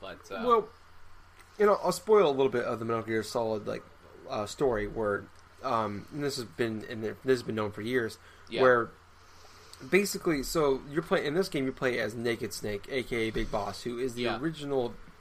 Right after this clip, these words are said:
Speaker 2: enemy of the, the N E S versions.
Speaker 1: Yes, it is.
Speaker 2: And so this one, um, and then the other's Solid Sna-, Solid Snake, who was the original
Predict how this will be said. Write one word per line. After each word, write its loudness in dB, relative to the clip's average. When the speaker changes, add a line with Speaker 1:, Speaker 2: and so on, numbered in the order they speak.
Speaker 2:
enemy 0
of -4
the, -2
the -2
N -2
E -2
S -2
versions. -6
Speaker 1:
Yes, -6
it -10
is. -10
Speaker 2:
And 4
so -4
this 0
one, 2
um, 2
and 4
then 4
the 4
other's 0
Solid 2
Sna-, -8
Solid 2
Snake, -6
who -4
was -4
the -8
original -4